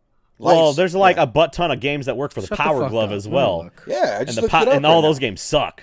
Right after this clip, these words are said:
Speaker 1: So.
Speaker 2: Including, including Bomberman two, freaking Smash T V,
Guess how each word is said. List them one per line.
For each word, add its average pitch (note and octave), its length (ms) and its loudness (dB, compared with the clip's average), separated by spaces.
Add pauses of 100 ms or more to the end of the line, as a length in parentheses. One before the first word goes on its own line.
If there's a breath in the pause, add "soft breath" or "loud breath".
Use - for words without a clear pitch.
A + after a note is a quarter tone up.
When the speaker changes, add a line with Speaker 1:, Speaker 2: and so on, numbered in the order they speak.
Speaker 1:
So. - 220 -6
Speaker 2:
Including, F3+ 460 -4
including D#3+ 580 -6
Bomberman F#3 580 -2
two, B2+ 460 -6 (580)
freaking E3 400 -8
Smash D3+ 440 -2
T F#3 240 -14
V, C#3 440 -10